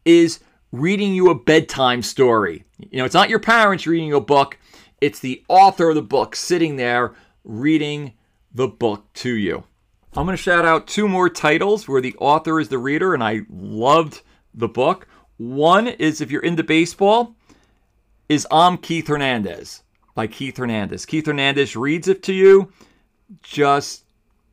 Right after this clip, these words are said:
again, if you've ever listened to Keith Hernandez do a Mets broadcast, you sat, you, you, you're not in your bed and he's reading you a bedtime story. You're in the Mets broadcasting booth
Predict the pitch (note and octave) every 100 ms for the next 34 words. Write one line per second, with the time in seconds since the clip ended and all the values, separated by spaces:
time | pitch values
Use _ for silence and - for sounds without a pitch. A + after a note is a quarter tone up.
0 | _ - C3+ A2+ D#3 C#3+ G#2 - _ _
1 | - C3+ E3 D#3+ - F3+ F#3 F#3 F#3 F3+
2 | E3+ D#3 - F3 D#3 D3 D3 D3+ D3+ -
3 | _ _ D#3+ D3+ B2 B2 C#3+ - - B2
4 | C3 C3+ - C3+ C3 C3 B2+ - _ _
5 | _ _ _ _ _ _ - - C#3+ F3
6 | D#3 - F3 F3 - F3 - F3+ - _
7 | _ - F#3+ A#3+ - _ _ _ _ F3
8 | G3 F#3 D#3 D3 D3 E3 D3+ C3 B2+ D3
9 | D#3 C3+ A2 C3+ C#3+ - D3+ D3+ - D#3+
10 | D#3 D3+ - - - F3 C4+ C4 F#3+ E3
11 | F3 E3+ - C3 C#3+ D3 - A#2 G#2+ A2
12 | G#2+ G#2 G#2+ G2+